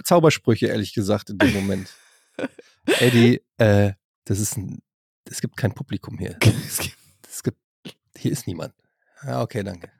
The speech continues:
Speaker 1: Ja. Das ist halt auch so traurig, dass selbst wenn es eine Award, also nehmen wir den Deutschen Comedy-Preis.
Speaker 2: Ja.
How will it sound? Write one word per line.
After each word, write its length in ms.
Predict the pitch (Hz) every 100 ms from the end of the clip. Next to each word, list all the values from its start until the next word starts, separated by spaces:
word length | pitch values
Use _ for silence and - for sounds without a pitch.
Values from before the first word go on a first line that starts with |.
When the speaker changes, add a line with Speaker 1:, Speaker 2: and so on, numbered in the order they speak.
| _ _ _ _ -
Speaker 1:
Ja. 60 | 370 381 330 294 - - - - 294 440 - - _ _ - -
Das 160 | 151 190
ist 100 | 208
halt 140 | 190
auch 100 | 170
so 120 | -
traurig, 420 | 151 143 156 151
dass 340 | 156 135 - - _ _ _ _ _ _ _ _ -
selbst 340 | 120 170 175 139
wenn 260 | 175 226
es 300 | 240 226 - _ _
eine 220 | - 156 160
Award, 400 | 143 131 143 -
also 220 | 160 123 113
nehmen 260 | 131 160
wir 60 | 180
den 120 | 147
Deutschen 300 | 135 135 -
Comedy-Preis. 760 | 131 120 107 - - - - -
Speaker 2:
Ja. 440 | 233 226 190 185